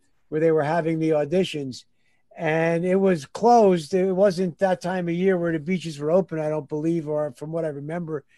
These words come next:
was cold, actually, I think. But I had wandered out on the,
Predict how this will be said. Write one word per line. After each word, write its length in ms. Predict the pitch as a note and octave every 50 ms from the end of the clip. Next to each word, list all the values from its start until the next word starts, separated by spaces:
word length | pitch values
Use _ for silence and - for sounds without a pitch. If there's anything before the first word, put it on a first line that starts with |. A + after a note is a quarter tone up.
| _ _
was 80 | - -
cold, 400 | - - D#3+ G3 A3 G#3+ F3+ D#3
actually, 380 | D3+ D3 C#3 - - D3 C#3+
I 80 | C#3+ C#3
think. 280 | C3+ - D3 D3 C#3 - _ _ _ _ _ _ _ _ _ _ _ _ _ _ _ _
But 120 | - F#3
I 120 | G3 A#3
had 300 | B3+ A3+ G#3+ A3 A3+ G#3+
wandered 480 | G3 G3+ G#3+ A3 A3+ A#3 G3 G#3+ G#3 G3+
out 280 | A3 A3 A3+ A3 G#3+ G#3
on 220 | G3 G3 G3 F#3
the, 420 | F#3 F#3+ F#3 F#3 F#3 F3+ F3 D#3+